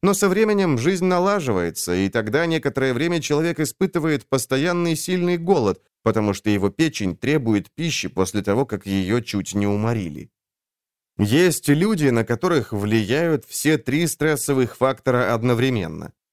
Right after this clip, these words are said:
активность болезнетворных микроорганизмов, жировая дегенерация печени и избыток адреналина.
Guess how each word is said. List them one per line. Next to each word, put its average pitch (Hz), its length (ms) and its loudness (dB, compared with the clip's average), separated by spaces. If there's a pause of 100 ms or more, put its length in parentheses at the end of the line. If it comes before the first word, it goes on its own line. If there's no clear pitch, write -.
(120)
активность 104 640 2
болезнетворных 95 760 0
микроорганизмов, 101 1000 0
жировая 156 520 0
дегенерация 143 720 0
печени 170 500 0
и 139 280 -2
избыток 104 480 -2
адреналина. 101 720 -2